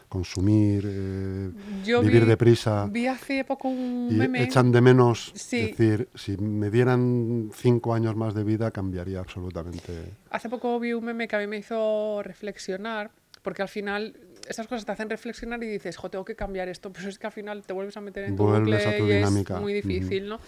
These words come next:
Speaker 2: Pero el meme era un, un señor joven, un tío joven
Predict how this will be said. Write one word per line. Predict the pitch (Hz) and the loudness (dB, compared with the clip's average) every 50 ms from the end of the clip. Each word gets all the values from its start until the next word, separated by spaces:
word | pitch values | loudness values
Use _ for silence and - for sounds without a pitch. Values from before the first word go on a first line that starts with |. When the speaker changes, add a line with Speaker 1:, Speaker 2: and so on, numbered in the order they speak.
| - - - - - - - - - - - | -20 -20 -20 -20 -20 -20 -20 -20 -20 -10 -4
Speaker 2:
Pero | - 220 220 | 0 0 0
el | 214 214 | 0 -2
meme | 214 214 214 226 240 240 | -4 -6 -4 -4 -2 -2
era | 240 240 240 240 | -2 -2 -2 -2
un, | 233 233 233 233 233 233 233 233 233 233 233 233 233 233 233 208 | -4 -6 -6 -6 -6 -6 -6 -6 -6 -6 -6 -8 -8 -8 -10 -10
un | 208 226 226 226 220 | -10 -8 -8 -8 -8
señor | - - 233 226 233 240 254 | -8 -8 -8 -6 -6 -6 -6
joven, | - - 240 233 277 311 294 | -6 -6 -6 -4 -6 -6 -8
un | 233 214 214 208 | -8 -10 -10 -8
tío | - 214 214 208 | -6 -6 -6 -6
joven | - 233 226 233 262 330 | -6 -6 -6 -6 -6 -8